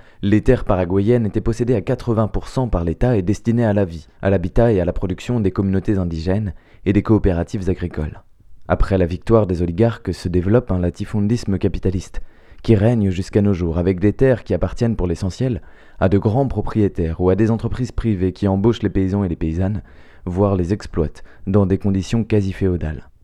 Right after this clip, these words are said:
La révolution agraire n'a pas eu lieu au Paraguay. La dictature de Stroessner, de cinquante-quatre à quatre-vingt-neuf, n'a fait qu'empirer la situation, alors qu'étaient exterminées dans le sang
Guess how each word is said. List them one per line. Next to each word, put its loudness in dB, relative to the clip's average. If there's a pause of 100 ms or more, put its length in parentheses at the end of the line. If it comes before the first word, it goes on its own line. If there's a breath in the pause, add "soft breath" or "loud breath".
(220)
La 4
révolution 2
agraire 2
n'a 0
pas 2
eu 0
lieu 4
au 2
Paraguay. -2 (400 soft breath)
La 4
dictature 2
de 0
Stroessner, 0 (180)
de -2
cinquante-quatre 0
à -4
quatre-vingt-neuf, -2 (340 loud breath)
n'a 4
fait 4
qu'empirer 0
la 2
situation, -4 (140)
alors 4
qu'étaient 0
exterminées 0
dans -2
le -4
sang -4